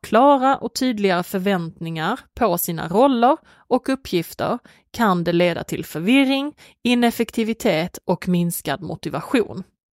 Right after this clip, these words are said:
Det kan bero på brist på förtroende. Ett bristande förtroende mellan medarbetare och ledning eller mellan kollegor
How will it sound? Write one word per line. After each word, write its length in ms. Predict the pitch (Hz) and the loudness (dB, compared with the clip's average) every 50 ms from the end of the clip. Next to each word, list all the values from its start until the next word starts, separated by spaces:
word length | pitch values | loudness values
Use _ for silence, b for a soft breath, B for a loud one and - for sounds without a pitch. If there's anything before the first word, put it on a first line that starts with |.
| _ _ _ _ | _ _ _ _
Det 80 | - 196 | -16 -6
kan 180 | - 226 214 | -4 -2 0
bero 340 | 208 214 208 220 208 202 208 | 0 2 4 4 4 4 2
på 360 | - - 214 196 190 180 - - 185 | 0 2 4 4 4 4 0 -4 -8
brist 420 | - 190 214 196 - - - - | -2 0 0 0 0 -4 -8 -6
på 120 | _ 190 190 | _ -4 -4
förtroende. 800 | - - 190 - - - 247 220 185 175 175 170 175 180 196 285 - _ _ _ _ _ _ B B B B B B B | -2 -4 -10 -10 -8 -4 -2 -2 0 0 -2 -2 0 0 0 0 -2 _ _ _ _ _ _ B B B B B B B
Ett 160 | B 190 - | B -8 -8
bristande 600 | 196 196 220 233 269 - - - - 240 226 233 | -4 -4 -2 -2 -2 -2 -4 -2 -2 -2 -2 -2
förtroende 720 | 220 - 220 - - 247 220 202 190 185 190 196 208 262 302 - | -4 -6 -8 -4 0 0 2 2 2 2 2 2 0 0 -2 -4
mellan 360 | _ 220 214 208 202 196 196 196 | _ 0 2 2 4 4 4 4
medarbetare 680 | 190 196 208 202 196 180 180 180 180 185 - - 175 175 | 2 2 2 2 0 0 0 0 -2 -2 -2 -6 -4 -2
och 100 | 180 185 | 0 2
ledning 640 | 185 185 190 196 220 202 180 180 180 202 254 294 - - | 2 2 2 2 0 0 0 -2 -2 -2 -4 -6 -4 -2
eller 180 | 226 220 214 | 0 2 4
mellan 280 | 214 220 220 226 220 220 | 4 4 4 4 2 0
kollegor 720 | - - 247 254 254 214 190 175 - 175 - - - 240 | -2 -2 0 2 4 4 2 2 -2 -4 -4 -4 -4 -4